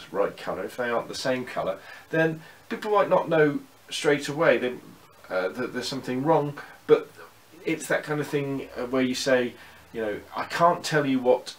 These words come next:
a incorrectly coloured photo looks like, but I can spot one that is correctly coloured," you know, 'cause all of a sudden, it, you know, it tends to pop off the screen, or pop off, pop off the paper. So what we're gonna be doing is we're gonna be, um,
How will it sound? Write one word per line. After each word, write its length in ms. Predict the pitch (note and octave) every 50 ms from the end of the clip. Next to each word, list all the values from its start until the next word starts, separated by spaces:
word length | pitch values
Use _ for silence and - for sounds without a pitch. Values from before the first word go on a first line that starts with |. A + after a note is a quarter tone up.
| -
a 320 | - A2 A2+ A2+ A2 A2 -
incorrectly 840 | - C#3+ D3+ D#3+ D#3 D#3 - - B2 A2+ - - - - - - A2
coloured 400 | F#2 - - A#2 A2 G#2 G#2 G2
photo 460 | - - - A2 G#2+ G2+ - - G#2
looks 400 | G#2 G2 G2+ G2+ - - - -
like, 240 | - - - - - - - - - - - - _ -
but 240 | - C3 - -
I 60 | - B2+
can 140 | - - B2
spot 440 | - - - - C#3 C3 - - -
one 260 | G#2+ A2+ A#2 A2+ A2
that 180 | A2+ G#2 -
is 160 | G2 G#2+ G#2 -
correctly 680 | - - A#2+ A2+ A2 C3 - - - - - - F#2+ -
coloured," 440 | - - - - - D#3+ D3 -
you 80 | - A2+
know, 100 | G#2+ G2
'cause 180 | - - B2+ C3+
all 320 | C#3+ C3+ C#3 C#3+ D3 D3
of 80 | D3+ C#3+
a 60 | C#3
sudden, 440 | C3+ - - - G2+ F2+ F#2+ G2+ - - -
it, 140 | A2 G#2+ F#2
you 80 | F#2
know, 60 | G#2+ G2+
it 160 | - - -
tends 220 | - B2+ A#2 -
to 80 | - A#2
pop 260 | - - B2+ - -
off 140 | A2+ - -
the 80 | A2+
screen, 340 | A2 - - - G#2+ - - - - - - - - -
or 60 | - -
pop 280 | - - - - -
off, 580 | G#2 G2 - - - - - - - - - - -
pop 240 | - A2+ - -
off 160 | - G2 - -
the 80 | F2+
paper. 420 | - - E3 D3+ C3+ - - - - - - - - - - - - - -
So 160 | - D#3 F3+
what 80 | A3
we're 80 | - G3+
gonna 240 | D#3 C3+ B2 B2 A#2+
be 140 | G#2+ A#2+ A2+
doing 220 | A2 G#2+ G2+ G#2
is 140 | A2 A2 G#2+
we're 140 | A2+ A2 A2+
gonna 160 | A#2 A#2 A2+
be, 320 | G#2 G#2+ A2 A2 A2 G#2+ - - - - - - -
um, 320 | - G#2+ G#2+ G#2+ G#2+ G#2